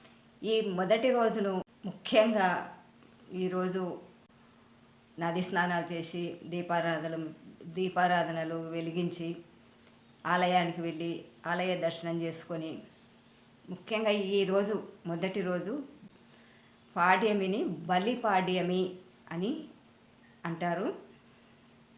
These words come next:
మహామహామునులు చెప్పిన కథల ప్రకారము కార్తీక పురాణంలో ఈ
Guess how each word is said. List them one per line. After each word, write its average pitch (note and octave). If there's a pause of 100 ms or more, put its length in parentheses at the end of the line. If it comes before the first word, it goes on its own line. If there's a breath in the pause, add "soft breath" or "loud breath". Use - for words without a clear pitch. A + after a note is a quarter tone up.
(220)
మహామహామునులు G3+ (1500)
చెప్పిన G3+
కథల F#3+
ప్రకారము E3+
కార్తీక F3+
పురాణంలో F3 (2250)
ఈ G#3+